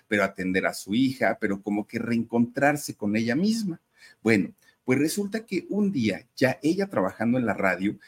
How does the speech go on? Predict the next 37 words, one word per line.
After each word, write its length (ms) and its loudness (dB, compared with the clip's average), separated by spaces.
se 240 -8
reencuentra 640 -2
con 200 0
un, 280 0
un 220 2
muchacho 500 -2
o 200 -6
con 160 -2
un 100 0
señor 440 0
llamado 680 2
Sidney 800 4
Luft. 380 0
Este, 420 0
este, 880 0
eh, 60 -8
señor, 640 2
este 220 -6
muchacho, 540 -2
era 340 2
un 300 -2
admirador 760 2
de 140 2
ella 320 0
de 220 0
toda 300 2
la 160 -4
vida, 300 -2
de 140 2
toda 400 4
la 140 2
vida, 240 4
de, 240 4
de 80 2
estos 440 -6
fans 420 6
admiradores 680 0